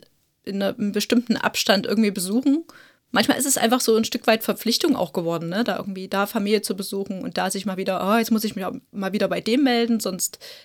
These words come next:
ne, was denkt der dann?“ Und das hast du alles nicht mehr. Und da kommt so ein bisschen Ruhe rein. Man hat nicht mehr so viele Termine einfach. Und das,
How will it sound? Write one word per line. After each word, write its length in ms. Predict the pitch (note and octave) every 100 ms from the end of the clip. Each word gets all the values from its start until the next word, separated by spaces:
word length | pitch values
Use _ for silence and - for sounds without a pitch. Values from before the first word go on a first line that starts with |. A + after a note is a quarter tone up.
| _
ne, 180 | A#3 D#4+
was 180 | - G#3+
denkt 200 | A#3 B3+
der 100 | A#3+
dann?“ 320 | G#3+ G#3+ A3
Und 260 | F#3 F3+ F#3 - -
das 160 | - -
hast 160 | G#3+
du 80 | -
alles 220 | - E3 -
nicht 120 | D3+
mehr. 200 | E3+ E3+ - _ _ _
Und 180 | F3+
da 140 | F#3+ G3+
kommt 220 | - B3
so 60 | A#3+
ein 60 |
bisschen 280 | G#3+ A3 A3+
Ruhe 280 | F#3+ A#3 D4
rein. 380 | A#3+ A3+ A#3 A#3 - - _
Man 100 | -
hat 80 | G#3
nicht 100 | G#3+
mehr 100 | A3+
so 80 | G#3
viele 220 | G#3+ G#3+
Termine 460 | - F#3+ A3 C#4+ B3+
einfach. 400 | G3 G#3+ G#3 -
Und 140 | -
das, 220 | F3 -